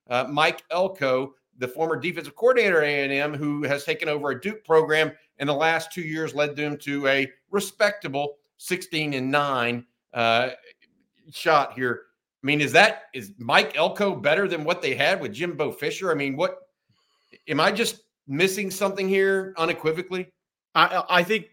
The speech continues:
Speaker 2: I think the other part of that was the players were revolting last night because they knew Elijah Robinson wasn't gonna be retained if Mark Stoops was the head coach. And then, I mean, that set the players off, um, as well. So that was another piece to that last night.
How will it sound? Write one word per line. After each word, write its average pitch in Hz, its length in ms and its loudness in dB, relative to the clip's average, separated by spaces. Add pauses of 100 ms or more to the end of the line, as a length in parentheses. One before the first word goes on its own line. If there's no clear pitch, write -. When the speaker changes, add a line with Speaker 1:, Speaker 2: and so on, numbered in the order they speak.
(100)
Speaker 2:
I 156 300 0
think 196 180 -4
the 165 100 4
other 180 180 2
part 147 280 2
of 117 80 -2
that 127 220 -2
was 131 140 -4
the 127 80 -6
players 156 440 -2
were 123 160 -4
revolting 120 540 -6
last 101 400 -10
night 98 260 -10 (340)
because 123 300 -6
they 143 240 4
knew 147 180 0
Elijah 127 420 -2
Robinson 127 580 -4
wasn't 120 340 -6
gonna 117 180 -8
be 110 180 -10
retained 117 580 -4
if 107 120 -12
Mark 110 280 -6
Stoops 123 320 -14
was 107 100 -14
the 104 100 -10
head 101 240 -8
coach. 104 400 -6 (440)
And 139 180 0
then, 139 220 6
I 127 120 0
mean, 123 140 -4
that 147 220 4
set 135 340 0
the 131 60 -6
players 135 520 -2
off, 92 300 -12 (160)
um, 113 320 -4 (380)
as 135 180 -2
well. 139 300 6
So 135 160 -4
that 147 180 4
was 139 120 -2
another 143 340 0
piece 135 320 -12
to 123 140 -10
that 113 260 -6
last 120 360 -4
night. 123 340 -2